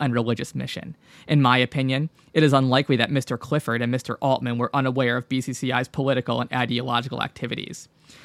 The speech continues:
Mister Abedi's claim for B C C I was for it to acquire enough political c-,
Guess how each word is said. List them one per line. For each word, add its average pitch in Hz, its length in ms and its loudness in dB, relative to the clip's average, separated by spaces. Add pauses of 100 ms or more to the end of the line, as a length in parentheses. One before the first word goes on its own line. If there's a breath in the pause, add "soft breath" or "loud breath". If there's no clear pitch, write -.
(180 loud breath)
Mister 165 260 2
Abedi's 156 500 2
claim 151 400 -2
for 135 120 -2
B 135 160 -2
C 151 100 -6
C 135 220 -2
I 127 180 6
was 127 220 -2
for 135 160 -2
it 139 120 -2
to 143 120 -2
acquire 131 440 2
enough 135 280 0
political 156 280 -2
c-, - 140 -10